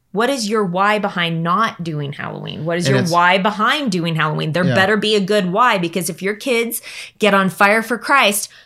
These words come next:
Speaker 1: Lord willing, that's what we're praying for all your kids, they're gonna rise up, they're gonna have kids someday, and they're gonna be thinking about these issues. So if you're that grandparent that was doing Halloween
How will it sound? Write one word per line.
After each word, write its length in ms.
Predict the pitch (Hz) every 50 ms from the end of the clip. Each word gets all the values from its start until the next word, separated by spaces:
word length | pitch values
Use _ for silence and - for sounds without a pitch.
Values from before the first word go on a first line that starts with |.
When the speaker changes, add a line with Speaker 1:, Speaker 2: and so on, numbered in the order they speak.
| _ _ -
Speaker 1:
Lord 520 | 180 185 196 208 220 226 233 220 214 196
willing, 400 | 202 247 262 254 208 185 190 185
that's 180 | 180 185 180 -
what 80 | 208
we're 120 | 175 214 208
praying 340 | - - 254 233 214 196 180
for 220 | - 190 - - -
all 160 | 202 208 214
your 180 | 214 196 196 185
kids, 560 | - - 330 320 269 208 185 185 180 - - - - - - - - -
they're 200 | 165 214 233 254
gonna 180 | 302 285 254
rise 280 | 214 196 180 175 170 175
up, 280 | 165 170 175 - - _ _ _ -
they're 120 | 202 214
gonna 160 | 220 285 285 277
have 200 | 220 190 170 -
kids 260 | 196 180 170 156 -
someday, 460 | 180 175 165 175 170 170 170 - - -
and 180 | 196 190 190
they're 160 | 185 208 233 233
gonna 180 | 254 240 226
be 80 | 214 226
thinking 360 | 208 - 240 262 - 254 214
about 240 | 190 175 170 170 -
these 180 | 185 175 170 165
issues. 440 | 208 - - - 143 90 95 - -
So 140 | - 190 180
if 100 | 175 -
you're 260 | 196 202 240 277 285
that 260 | 226 226 208 185 190 170
grandparent 640 | 196 208 226 254 - - 185 160 156 160 - -
that 100 | 185 143
was 140 | 180 180 160
doing 220 | 160 214 208 202 190
Halloween 520 | 180 160 160 170 208 262 254 220 202